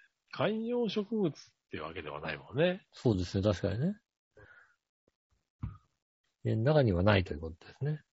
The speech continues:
Speaker 1: まあ、中にはないですね。うん。
Speaker 2: うん。
Speaker 1: ね、多分ね、もうこれからもないと思います。
Speaker 2: まあ、そうでしょうね。
Speaker 1: うん。リフォームしても多分観葉植物は置かないだろうな。
Speaker 2: うん。
Speaker 1: なかなかね。
Speaker 2: まあ、す-、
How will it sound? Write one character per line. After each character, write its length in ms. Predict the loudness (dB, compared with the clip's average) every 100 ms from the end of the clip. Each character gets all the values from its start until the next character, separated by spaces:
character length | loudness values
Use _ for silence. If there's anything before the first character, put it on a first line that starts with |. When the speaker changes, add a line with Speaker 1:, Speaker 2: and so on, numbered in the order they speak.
| _ _ -4
Speaker 1:
ま 80 | 2
あ、 20 |
中 280 | 4 4 4
に 120 | 6
は 120 | 6
な 180 | 6 4
い 60 | 2
で 120 | -6
す 120 | -10
ね。 200 | -10 -10 -16 -10
う 60 | -6
ん。 140 | 0
Speaker 2:
う 80 | 2
ん。 480 | 4 4 0 -2 -10 -16 _ _
Speaker 1:
ね、 260 | -4 -2 0
多 160 | 2 4
分 240 | 4 2
ね、 140 | 0
も 120 | -2 0
う 20 |
こ 120 | 4
れ 100 | 4
か 120 | 4
ら 80 | 4
も 120 | 4
な 120 | 4 2
い 60 |
と 100 | -2
思 160 | -10 -14
い 40 |
ま 120 | -16
す。 40 | -20 _ _ _ _ _ _ _
Speaker 2:
ま 240 | 2 2 2
あ、 60 |
そ 180 | 0 -2
う 20 |
で 80 | -2
し 120 | -4
ょ 80 | -2
う 20 |
ね。 140 | 2 2
Speaker 1:
う 540 | 2 0 -6 -10 -8
ん。 40 |
リ 140 | -2 -2
フ 160 | 0
ォ 180 | 0 4
ー 20 | 2
ム 80 |
し 100 | 2
て 120 | 0 0
も 280 | 2 2
多 180 | 4 2
分 180 | 2 0
観 200 | -2 -2
葉 120 | 0
植 180 | -2 -4
物 200 | -2 0
は 80 | 0
置 100 | -2
か 140 | -4
な 140 | -4 -6
い 60 |
だ 100 | -10
ろ 80 | -12
う 40 | -12
な。 120 | -12 _ _ _ _ -4
Speaker 2:
う 40 | 0
ん。 580 | 2 2 0 -4 -8 -14 _ _ -20 _ _ _ _ _ _ _ _ -12
Speaker 1:
な 120 | -10
か 80 | -10
な 100 | -10
か 100 | -4
ね。 160 | 0 2
Speaker 2:
ま 140 | 4
あ、 60 |
す-、 120 | 2